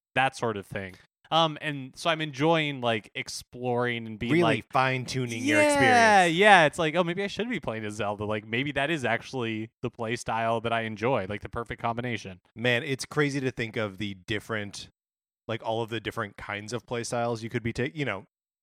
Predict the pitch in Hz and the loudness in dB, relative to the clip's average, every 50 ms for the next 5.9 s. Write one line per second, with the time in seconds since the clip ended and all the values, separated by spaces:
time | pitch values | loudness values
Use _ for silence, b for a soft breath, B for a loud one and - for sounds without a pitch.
0 | _ - - - - 127 110 113 120 113 110 107 101 104 107 107 107 98 101 - | _ -10 -4 -2 -2 -2 -2 -2 -4 -4 -2 -2 -2 -2 -2 -4 -4 -6 -8 -10
1 | - 117 113 113 - - 104 95 - 98 95 95 90 98 92 92 92 95 104 - | -6 -6 -6 -6 -6 -8 -8 -8 -10 -10 -12 -8 -6 -6 -6 -6 -6 -8 -12 -16
2 | _ _ _ _ _ _ - 113 110 107 104 98 92 113 104 120 120 117 113 110 | _ _ _ _ _ _ -8 -4 -4 -4 -4 -4 -6 -4 -2 -2 0 0 -2 -2
3 | - 123 113 110 107 101 - - - _ _ _ _ _ _ - 107 104 95 95 | -4 -4 -4 -4 -6 -6 -8 -12 -20 _ _ _ _ _ _ -8 -6 -6 -6 -8
4 | 98 104 113 127 135 131 - - 117 117 117 117 113 107 - 104 92 95 95 98 | -8 -8 -6 -4 -4 -4 -2 0 0 2 2 0 -2 -2 -2 -4 -4 -4 -4 -6
5 | 107 - - 131 113 107 101 98 101 101 101 107 104 104 104 107 117 | -6 -4 -4 -2 -2 -2 -2 -2 -4 -2 -2 0 0 0 -2 -2 -4